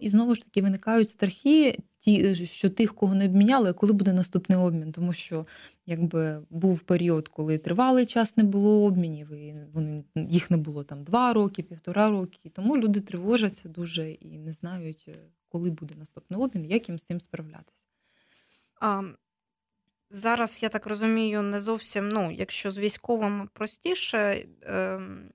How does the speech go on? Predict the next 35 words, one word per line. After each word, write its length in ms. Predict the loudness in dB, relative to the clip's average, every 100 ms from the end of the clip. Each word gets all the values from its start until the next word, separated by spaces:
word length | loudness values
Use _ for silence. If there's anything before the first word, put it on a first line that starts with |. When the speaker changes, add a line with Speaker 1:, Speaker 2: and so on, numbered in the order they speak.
| _ _ _
Speaker 2:
їх, 500 | -16 -6 -6 -6 -6
е, 440 | -4 -2 -2 -6 -8 -12 -16 _ _ _ _ _ _ -12
всіх 340 | -8 -8 -8
намагаються 480 | -6 -4 -4 -6 -10
включити 420 | -10 -14 -12 -18
в 60 | -14
список, 360 | -12 -12 -14
по-перше, 480 | -18 -10 -8 -8 -10
а 80 | -10
якщо 360 | -10 -14 -14 -16
цього 380 | -12 -10 -8
не 120 | -8 -12
виходить, 480 | -14 -8 -4 -4
то 80 | -4
включають 500 | -10 -10 -8 -12 -12
у 40 | -14
список 400 | -14 -16 -18 _
тих, 180 | -18
хто 300 | -18 _ -18
знаходиться 720 | -16 -18 -18 -16 -16 -16 -16 -16
в 100 | -18
полоні 340 | -12 -8 -8
найдовше. 600 | -10 -12 -10 -12 -14 -20 -12
Ну, 120 | -10
принаймні, 460 | -8 -6 -6 -8 -12 _
так 260 | -6 -6 _ _
цей 200 | -8 -6
алгоритм 540 | -6 -6 -6 -8 -8 -12
якось 260 | -14 -18
працює 460 | _ -20 -12 -8 -6
з 80 | -8
того, 240 | -14 -14
що 180 | -18 -12
нам 140 | -10
пояснювали. 600 | -8 -8 -8 -12 -20 -20